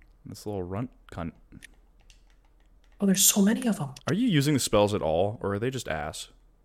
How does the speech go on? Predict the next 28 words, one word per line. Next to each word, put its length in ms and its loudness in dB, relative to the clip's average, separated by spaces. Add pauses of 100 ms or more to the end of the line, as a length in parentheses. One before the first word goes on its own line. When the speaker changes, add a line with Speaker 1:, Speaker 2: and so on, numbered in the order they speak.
(260)
Speaker 2:
What 160 -2
spells? 480 -8 (540)
Speaker 1:
So 160 -8
no. 360 -4 (640)
Speaker 2:
The, 60 0
Speaker 1:
You're 120 0
Speaker 2:
like, 80 -12
the 200 2
L 180 4
B 240 0
thing? 300 -2
Speaker 1:
Yeah. 280 -4 (440)
Speaker 2:
Yeah, 260 0
I 40 2
use 240 0
it 140 -2
when 120 -4
it's 120 -6
up. 240 -4 (240)
Speaker 1:
Do 80 -8
you? 220 -4 (960)
Maybe 140 -4
I 20 -2
just 120 -8
have 120 -4
shit 240 -6
ones, 300 -14
'cause 360 -12